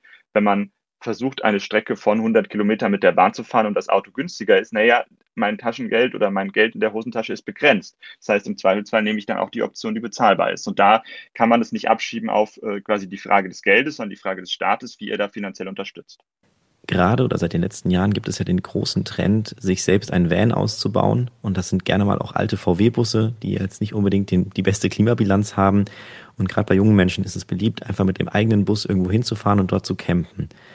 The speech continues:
Speaker 2: Steht das nicht ein bisschen in dem Konflikt zur nachhaltigen Reisen?
Speaker 1: Ich würde ein anderes Beispiel gerne nehmen, ähm, wo wir das sehen, und zwar im Bereich des, des internationalen Austauschs.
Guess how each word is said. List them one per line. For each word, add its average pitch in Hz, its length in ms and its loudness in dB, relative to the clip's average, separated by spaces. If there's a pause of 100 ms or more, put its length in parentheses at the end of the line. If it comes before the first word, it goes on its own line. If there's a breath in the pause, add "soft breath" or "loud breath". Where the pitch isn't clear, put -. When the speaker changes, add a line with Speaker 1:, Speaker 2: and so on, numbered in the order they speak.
(240 loud breath)
Speaker 2:
Steht - 200 0
das 113 80 -2
nicht 110 160 0
ein 101 60 2
bisschen 113 180 0
in 104 80 0
dem 98 220 2 (100)
Konflikt - 680 -2
zur - 160 -2
nachhaltigen 90 800 2
Reisen? 104 420 -2 (180)
Speaker 1:
Ich 113 140 -8
würde 151 160 4
ein 131 80 4
anderes 131 340 2
Beispiel 95 380 2
gerne 92 240 0
nehmen, 117 400 -4 (200)
ähm, 110 540 4
wo 110 180 -6
wir 117 80 -2
das 104 200 -8
sehen, 113 420 0 (320)
und 107 180 -8
zwar 107 400 4
im 107 60 -6
Bereich 107 640 0
des, 101 420 -16
des - 200 -10
internationalen 104 720 -2
Austauschs. - 800 -2